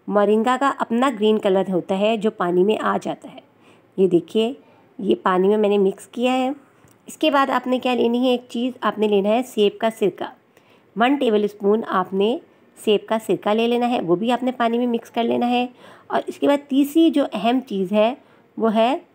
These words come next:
हनी यानी कि शहद, वो भी आपने वन टेबल स्पून ही लेना है, और उसको आप इसी तरह पानी में मिक्स कर लीजिए। ये देखिए,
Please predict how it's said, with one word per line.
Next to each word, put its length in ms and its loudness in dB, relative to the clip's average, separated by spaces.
हनी 320 4
यानी 180 2
कि 160 -2
शहद, 340 -2
वो 160 0
भी 160 2
आपने 400 0
वन 220 0
टेबल 260 -2
स्पून 380 -2
ही 80 2
लेना 260 0
है, 220 -12
और 120 0
उसको 340 -4
आप 280 2
इसी 200 -4
तरह 200 0
पानी 320 0
में 120 2
मिक्स 300 -2
कर 120 -2
लीजिए। 480 0
ये 120 2
देखिए, 420 -2